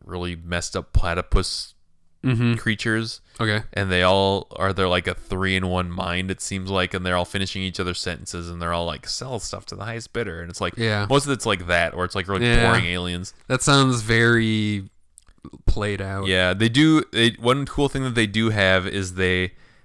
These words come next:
Speaker 1: there's a big confederation of planets. The City of
Speaker 2: Mm-hmm.
Speaker 1: a Thousand Planets is essentially a space station that gets linked up to a bunch of other space stations and eventually becomes, like, an entire
Speaker 2: Planet size.
Speaker 1: Uh, yeah, just, like, a,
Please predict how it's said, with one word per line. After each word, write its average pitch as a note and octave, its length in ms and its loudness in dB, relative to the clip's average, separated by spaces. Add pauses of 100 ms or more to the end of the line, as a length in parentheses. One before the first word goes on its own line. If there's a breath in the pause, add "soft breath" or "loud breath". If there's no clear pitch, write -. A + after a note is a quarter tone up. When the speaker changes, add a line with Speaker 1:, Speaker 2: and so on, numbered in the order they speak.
(160 soft breath)
Speaker 1:
there's F#2+ 240 -2
a F#2 80 0
big F#2+ 180 0
confederation G#2 640 4
of F2 140 -10
planets. F2 420 -2
The G#2 100 -6
City C#3 240 4
of B2+ 60 4
Speaker 2:
Mm-hmm. B2 80 4
Speaker 1:
a - 40 -2
Thousand A2 260 4
Planets G2+ 420 -2
is G2 60 -6
essentially G2+ 480 -2
a - 40 -2
space F#2+ 340 0
station F2+ 400 -6
that F2 160 -6
gets F#2+ 140 -8
linked F#2+ 300 -4
up F2 140 -6
to G2+ 120 -4
a F#2 40 -2
bunch F#2 240 -4
of F#2+ 80 -4
other F2+ 160 -4
space F#2+ 320 -4
stations F#2 420 -6
and F2+ 80 -8
eventually F#2 300 -6
becomes, F#2 440 -6
like, F2 160 -6
an F2+ 100 -10
entire F2 720 -4
Speaker 2:
Planet G#2 400 0
size. G2+ 500 -4
Speaker 1:
Uh, G2 300 8
yeah, G#2+ 240 6
just, G#2+ 200 -4
like, C3 140 -2
a, A#2 140 4